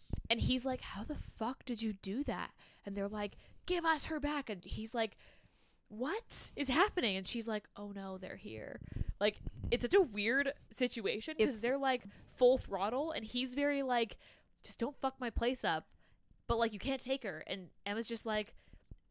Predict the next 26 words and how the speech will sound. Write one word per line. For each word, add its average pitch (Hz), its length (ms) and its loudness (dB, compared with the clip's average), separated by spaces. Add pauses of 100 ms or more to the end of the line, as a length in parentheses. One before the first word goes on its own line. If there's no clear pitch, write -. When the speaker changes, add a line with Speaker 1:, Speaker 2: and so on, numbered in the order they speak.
(100)
Speaker 1:
"Uh, 285 260 -4
do 254 120 -4
I 233 40 -4
go 294 360 0
or 196 60 6
Speaker 2:
I 226 80 2
Speaker 1:
do - 40 -2
I 247 40 -4
Speaker 2:
ca-, 254 200 6
Speaker 1:
stay? 254 260 6
Speaker 2:
no, 302 140 10
he 302 180 6
was, 320 240 4
Speaker 1:
I - 40 -2
don't 233 140 0
Speaker 2:
she 277 100 6
was 277 140 6
like, 294 120 8
"I 247 80 4
Speaker 1:
know." 302 60 -2
Speaker 2:
kinda 262 340 2
need 247 140 4
to 214 80 4 (180)
go 180 560 8
because 185 420 2
if 170 140 -2